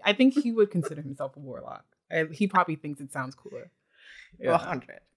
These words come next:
Speaker 1: Yeah.
Speaker 2: <laughs>
Speaker 1: Yeah. You know, I'm interested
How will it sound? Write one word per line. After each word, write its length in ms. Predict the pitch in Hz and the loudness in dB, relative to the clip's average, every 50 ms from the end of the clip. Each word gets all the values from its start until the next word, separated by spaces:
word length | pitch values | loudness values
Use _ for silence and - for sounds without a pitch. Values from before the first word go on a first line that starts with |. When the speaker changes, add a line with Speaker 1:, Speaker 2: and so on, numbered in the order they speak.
| _ _ _ - | _ _ _ 0
Speaker 1:
Yeah. 560 | 247 - 147 135 127 123 131 135 143 139 151 165 _ _ _ _ | 0 0 0 0 -4 -4 -6 -8 -8 -10 -12 -16 _ _ _ _
Speaker 2:
<laughs> 80 | 285 254 - - - 180 170 _ _ | -4 -4 -4 -6 -14 -18 -18 _ _
Speaker 1:
Yeah. 120 | - - - - - - - - | -14 -10 -8 -6 -6 -6 -4 0
You 140 | 202 208 | 4 4
know, 420 | 220 226 233 226 233 226 226 220 - - - - - _ _ _ _ - | 6 6 4 2 0 0 -2 -4 -6 -8 -14 -16 -18 _ _ _ _ 6
I'm 220 | 202 214 233 240 233 | 8 8 8 8 6
interested 760 | - 247 262 - - 370 359 - - 294 285 277 277 247 - | 4 4 4 4 2 -2 -4 -4 -4 -4 -2 -2 -2 -4 -6